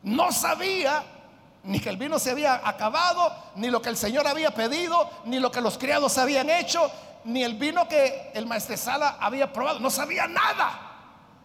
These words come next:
Pero dice el relato que los criados sí lo sabían.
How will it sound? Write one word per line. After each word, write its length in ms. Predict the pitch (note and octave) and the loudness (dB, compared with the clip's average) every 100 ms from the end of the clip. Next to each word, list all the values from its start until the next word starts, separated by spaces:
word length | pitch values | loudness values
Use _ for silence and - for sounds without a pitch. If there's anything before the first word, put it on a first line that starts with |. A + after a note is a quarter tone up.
| - - - - | -20 -20 -20 -6
Pero 260 | - D4+ C#4+ | 2 2 4
dice 540 | G#4+ A4 - E4 D4+ | 2 2 2 2 2
el 80 | D#4+ | 2
relato 460 | E4 D4 C#4+ C#4+ C4 | 2 2 2 0 0
que 260 | A3+ G3+ - - - | -2 -4 -8 -20 -6
los 220 | F#3+ - | -6 -4
criados 360 | A#3 A#3+ A#3+ - | -4 -4 -4 -4
sí 120 | A3 | -4
lo 100 | G#3+ | -6
sabían. 460 | G3+ D3 A3 F3+ | -6 -8 -8 -10